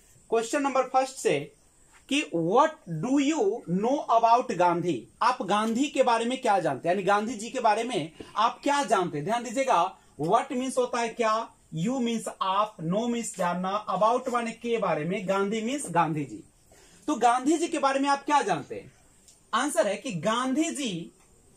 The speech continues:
popularly, पॉपुलरली माने लोकप्रिय। लोकप्रिय का मतलब क्या होता है? जब आपके काम के आधार पर बहुत सारे लोग आपको जानते हैं तो उसे कहा जाता है पॉपुलरली।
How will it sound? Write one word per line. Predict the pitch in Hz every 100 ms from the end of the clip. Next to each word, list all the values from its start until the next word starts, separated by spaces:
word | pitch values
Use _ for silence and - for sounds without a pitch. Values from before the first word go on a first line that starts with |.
| _ -
popularly, | 233 254 262 311 294 233 226 254 185 - _ _
पॉपुलरली | 214 226 254 240 262
माने | 269 269
लोकप्रिय। | 262 240 320 320 - 220 160
लोकप्रिय | 170 254 339 - 311 320
का | 339 311
मतलब | 285 285 269
क्या | 277
होता | 196 131 -
है? | 101 - - - - -
जब | 135 135 285 311 311 -
आपके | 214 262 294 - _ 254 269
काम | 285 - 226 233 302 285
के | 311 294
आधार | 269 254 214 220 233 -
पर | 277
बहुत | 190 196 220 302
सारे | - 247 240
लोग | 214 233 226
आपको | 214 202 226 190
जानते | 175 170 170 170
हैं | 233 160 147 226 - - -
तो |
उसे | 214 269
कहा | 262 202
जाता | 185 185
है | 226 226
पॉपुलरली। | 196 190 135 107 82